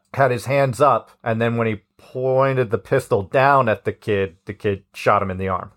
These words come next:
So those were the, the two that died and then the one that got shot,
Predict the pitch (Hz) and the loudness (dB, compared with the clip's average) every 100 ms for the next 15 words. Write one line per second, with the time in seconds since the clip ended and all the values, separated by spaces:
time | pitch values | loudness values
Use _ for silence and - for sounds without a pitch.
0 | _ - 110 104 117 104 113 104 101 98 | _ -2 0 4 2 2 0 2 2 2
1 | 98 98 95 92 95 - 120 113 101 95 | 2 2 0 -2 -6 -6 -4 -2 -2 0
2 | 95 - - - 107 98 95 95 95 92 | -2 -4 -6 2 4 4 2 0 -2 -6
3 | 90 90 87 92 87 98 95 - 104 90 | -8 -10 -10 -10 -8 -10 -12 -4 -2 -2
4 | - | -4